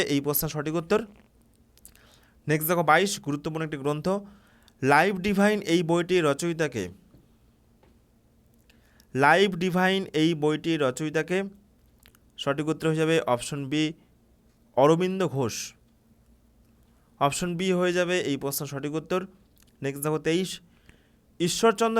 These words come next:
বিদ্যাসাগর বেদের কোন অংশ থেকে বিধবা বিবাহের আন্দোলনের সমর্থনে যুক্তি লাভ করেছিলেন? ভীষণ গুরুত্বপূর্ণ একটি প্রশ্ন তোমাদের গ্রুপ সি পরীক্ষার জন্য এবং গ্রুপ ডি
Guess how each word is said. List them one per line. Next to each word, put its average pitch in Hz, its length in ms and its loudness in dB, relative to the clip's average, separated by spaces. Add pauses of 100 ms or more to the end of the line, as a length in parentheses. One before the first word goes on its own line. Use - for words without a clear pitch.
বিদ্যাসাগর 185 520 2 (120)
বেদের 175 260 2 (180)
কোন 202 140 2 (160)
অংশ 156 180 -4 (160)
থেকে 120 240 0 (540)
বিধবা 165 460 2 (100)
বিবাহের 185 380 2 (120)
আন্দোলনের 160 500 -2
সমর্থনে 143 500 -6 (440)
যুক্তি 131 360 -6
লাভ 151 180 4
করেছিলেন? 165 380 0 (880)
ভীষণ 175 360 -4
গুরুত্বপূর্ণ 160 440 -6
একটি 156 180 -12
প্রশ্ন 156 200 -2 (120)
তোমাদের 139 260 -6
গ্রুপ 135 200 -6
সি 156 160 -4
পরীক্ষার 139 340 -6
জন্য 156 160 -6 (280)
এবং 131 180 -6
গ্রুপ 127 180 -8
ডি 139 60 -6